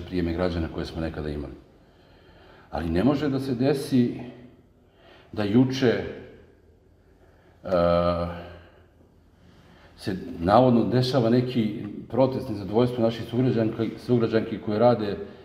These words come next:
u jednoj kompaniji na teritoriji grada Bora, da to organizuju lokalni mediji, IST medije, i da ja to saznajem od novinara IST medija, da se niko meni ne obrati. Ja počinjem da sumnjam da određeni mediji organizuju, organizuju neke stvari na teritoriji grada Bora.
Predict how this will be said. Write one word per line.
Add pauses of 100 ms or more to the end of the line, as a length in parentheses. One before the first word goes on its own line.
(400)
u
jednoj
kompaniji
na
teritoriji
grada
Bora,
da
to
organizuju
lokalni
mediji, (340)
IST
medije,
i
da
ja
to
saznajem
od
novinara
IST
medija,
da
se
niko
meni
ne
obrati. (480)
Ja
počinjem
da
sumnjam
da
određeni
mediji
organizuju, (640)
organizuju (480)
neke
stvari
na
teritoriji
grada
Bora.